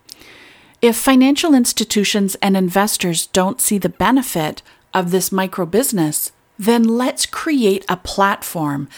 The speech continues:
that does. And that's where the Capital Access Program that we're creating through the Road to Seven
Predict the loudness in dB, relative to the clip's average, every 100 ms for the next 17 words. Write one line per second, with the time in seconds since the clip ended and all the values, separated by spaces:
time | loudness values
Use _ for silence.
0 | -16 -14 -2 0 0 -2 -4 -2 -2 -4
1 | -4 -6 -18 -18 -18 -2 2 2 2 2
2 | 2 -2 -2 -2 -2 -4 -6 -2 -2 -2
3 | -2 -2 -4 -6 -6 -4 -4 -4 -4 -2
4 | -2 -2 -4 -4 -4 0 2 2 0 -2
5 | -6 -4 -2 -2 -2 -2 0 2 0 -2